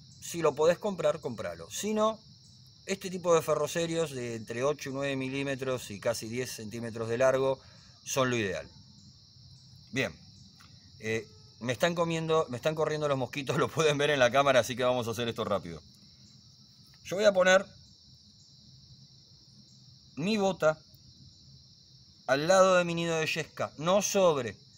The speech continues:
no pegado, al lado. ¿Por qué? Porque cualquier humedad que yo puedo tener en mi bota,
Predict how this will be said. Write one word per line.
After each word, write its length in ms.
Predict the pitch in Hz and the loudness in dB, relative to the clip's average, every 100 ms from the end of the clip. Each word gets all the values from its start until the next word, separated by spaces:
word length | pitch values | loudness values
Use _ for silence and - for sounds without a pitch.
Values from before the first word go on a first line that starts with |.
| - - | -16 -2
no 220 | 165 196 | 2 2
pegado, 580 | 208 196 175 139 104 87 - | 2 6 8 6 4 -8 -2
al 340 | 147 165 170 180 | 4 4 4 6
lado. 480 | 175 151 120 90 - - - - - | 6 6 2 -6 -10 -20 -20 -20 -2
¿Por 220 | 151 156 | -2 0
qué? 220 | 180 147 | -2 -2
Porque 260 | 120 123 127 | -4 -10 -4
cualquier 380 | 139 143 190 220 | -4 -4 -4 -2
humedad 480 | 208 190 190 185 | 0 2 4 2
que 120 | 165 151 | 0 -6
yo 180 | 165 | -8
puedo 260 | 156 170 170 | -6 -2 -2
tener 360 | 156 151 156 156 | -2 -4 -4 -4
en 140 | 143 | -6
mi 120 | 131 | -6
bota, 480 | 139 165 - 110 | -2 -2 0 -4